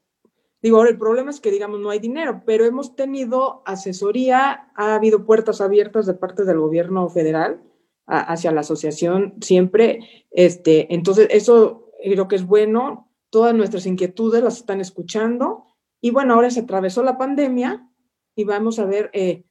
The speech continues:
qué planes hay, eh, que sigan adelante. Pero ahora, por ejemplo, en lo que es la página de Visit México,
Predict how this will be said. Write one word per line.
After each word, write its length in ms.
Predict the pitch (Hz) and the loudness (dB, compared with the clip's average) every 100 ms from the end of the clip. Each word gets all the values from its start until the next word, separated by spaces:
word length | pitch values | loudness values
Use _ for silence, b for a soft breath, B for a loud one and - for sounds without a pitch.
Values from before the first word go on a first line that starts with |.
| _ | _
qué 140 | - 208 | -2 0
planes 500 | 220 214 220 220 226 | 2 2 2 -2 -2
hay, 340 | 214 220 240 | -2 -2 -2
eh, 260 | 196 180 170 | -4 -4 -6
que 100 | - | -8
sigan 260 | 180 196 202 | -6 -4 0
adelante. 400 | 214 247 311 285 | 0 0 0 -2
Pero 200 | - 208 | 0 0
ahora, 240 | 208 226 | 2 0
por 120 | 214 196 | 0 -2
ejemplo, 320 | 220 226 226 | -2 -2 0
en 100 | 214 | 0
lo 140 | 185 | -2
que 140 | 185 214 | 0 0
es 100 | 214 | 2
la 180 | 208 202 | 0 -2
página 340 | 214 226 202 | -4 -4 -2
de 100 | 190 | -2
Visit 240 | 196 214 | -4 -6
México, 680 | 185 208 226 262 254 311 330 | -6 -4 -4 -6 -6 -6 -6